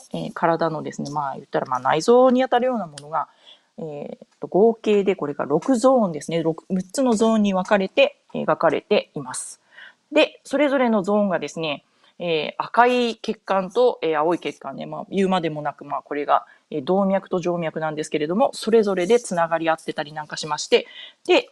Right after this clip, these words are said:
ウイルスは、まあ、結局、まあ、あのー、ゆくゆくは、例えば、まあ、最初にね、その自分のウイルスの、えー、チッ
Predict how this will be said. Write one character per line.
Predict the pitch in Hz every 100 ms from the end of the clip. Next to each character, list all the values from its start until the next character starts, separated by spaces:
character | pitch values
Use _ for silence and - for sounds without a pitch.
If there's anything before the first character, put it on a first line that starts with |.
| -
ウ | 247
イ | 427
ル | 302
ス | -
は、 | 226 240
ま | 214
あ、 |
結 | 190 214
局、 | 208 196 196 190 - _ -
ま | 262 196
あ、 | - - -
あ | 170
の | 165 156 147 143 - -
ー、 |
ゆ | 190
く | 240
ゆ | 233
く | 226 214
は、 | 160 - _ _ - - _ _ - -
例 | 269
え | 226
ば、 | 254 233
ま | 165
あ、 | 170
最 | 190 180
初 | 185
に | 180
ね、 | 208 -
そ | - 165
の | 160
自 | 156
分 | 156 165 165
の | 185 - -
ウ | 170
イ | 175
ル | 170
ス | - 139
の、 | 135 143 - - _ _ -
え |
ー、 | 139 135 131 - - - - - -
チ |
ッ | -